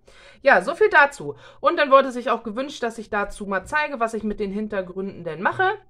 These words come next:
Da bin ich auch grad in Arbeit, äh, dabei. Und, ähm, das kommt dann auch die Tage noch online und ja, das möchte ich euch natürlich nicht vorenthalten, ne? Ja, auf jeden Fall ganz, ganz große Kaufempfehlung, wirklich tipptopp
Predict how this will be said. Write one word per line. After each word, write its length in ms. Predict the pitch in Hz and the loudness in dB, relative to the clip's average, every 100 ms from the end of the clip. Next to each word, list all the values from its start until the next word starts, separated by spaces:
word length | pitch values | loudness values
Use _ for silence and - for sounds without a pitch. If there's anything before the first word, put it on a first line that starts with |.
| _ | _
Da 80 | 190 | -8
bin 160 | 185 175 | -6 -8
ich 160 | 175 | -2
auch 180 | 185 440 | -2 -2
grad 300 | - 311 302 | 0 2 2
in 280 | - 247 247 | 0 -8 -4
Arbeit, 600 | - 247 254 247 240 240 | 2 4 4 2 -2 -4
äh, 160 | 220 208 | -8 -2
dabei. 480 | 226 226 233 247 - - - | 0 4 2 0 -6 -20 -14
Und, 440 | - 240 226 220 - | -4 -2 -2 -6 -6
ähm, 440 | 202 190 190 185 | -4 -2 -4 -8
das 180 | 190 185 | -8 -10
kommt 220 | - 196 | -8 -6
dann 100 | 185 | -6
auch 180 | 104 165 | -6 -10
die 140 | - - | -12 -16
Tage 400 | 170 165 160 160 | -8 -8 -8 -10
noch 300 | 156 156 - | -12 -16 -14
online 640 | 196 196 185 175 170 170 | -10 -8 -6 -6 -6 -10
und 400 | 165 156 156 156 _ _ _ _ _ _ _ _ _ _ | -16 -16 -18 -20 _ _ _ _ _ _ _ _ _ _
ja, 200 | - 262 | -8 -6
das 160 | - - | -6 -12
möchte 200 | 185 185 | -12 -12
ich 80 | - | -14
euch 120 | 208 | -12
natürlich 340 | 214 - 214 | -12 -10 -12
nicht 160 | 233 233 | -10 -12
vorenthalten, 720 | - 208 180 156 147 123 147 | -4 -4 -4 -8 -8 -8 -8
ne? 160 | 185 415 - - - | -6 -6 -10 -20 -8
Ja, 220 | 269 214 233 | 0 2 2
auf 100 | 311 | -6
jeden 140 | 311 | -8
Fall 380 | 311 285 285 285 _ - | -4 0 0 -2 _ -4
ganz, 320 | 247 285 - | -4 -4 -6
ganz 240 | 233 233 | -6 -6
große 300 | - 214 214 | -6 -6 -6
Kaufempfehlung, 960 | 214 214 214 208 - 214 202 202 196 196 | -4 -4 -2 -8 -8 -6 -6 -8 -10 -12
wirklich 400 | 190 196 190 - | -12 -10 -12 -12
tipptopp 600 | - 233 - 226 208 | -6 -6 -4 -6 -6